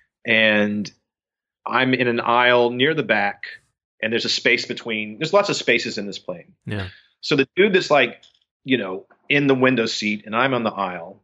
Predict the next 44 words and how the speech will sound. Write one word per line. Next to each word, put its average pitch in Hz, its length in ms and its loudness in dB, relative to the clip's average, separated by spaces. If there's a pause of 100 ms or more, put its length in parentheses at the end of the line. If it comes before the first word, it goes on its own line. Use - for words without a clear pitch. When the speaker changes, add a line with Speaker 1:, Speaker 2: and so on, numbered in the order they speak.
(380)
Speaker 1:
decides 131 580 2
he 170 180 -2
has, 165 180 0
like, 127 160 -2
friends 131 580 -2
up - 280 -2 (760)
further 135 260 4
closer 127 440 2
in 117 180 -4
the 104 60 -6
plane 90 540 -10
Speaker 2:
Yeah. 92 420 -8
Speaker 1:
and 120 360 0 (320)
goes 143 80 -2 (160)
back 139 240 0
and 113 80 -8
forth 110 400 -6
multiple 120 320 -6
times 98 480 -4
Speaker 2:
Mm. 98 320 -14
Speaker 1:
during 113 220 2
the 90 60 -12
trip. 85 300 -8 (500)
And 131 100 2
he's, 214 140 4
like, 165 120 0
this 127 160 0
linebacker 104 580 -2
looking 95 240 -12
dude 90 240 -12
too. 92 220 -4
So 98 260 -2
it's 95 140 -6
like, 92 320 -2
great, 87 340 -6
you 98 100 -14
know, 85 160 -12
this 95 140 -4
is - 240 -4 (100)
always 107 300 4
fun. 101 500 -2 (140)
<laughs> - 160 -6 (140)
Speaker 2:
<laughs> - 0 -
Speaker 1:
You 156 1160 0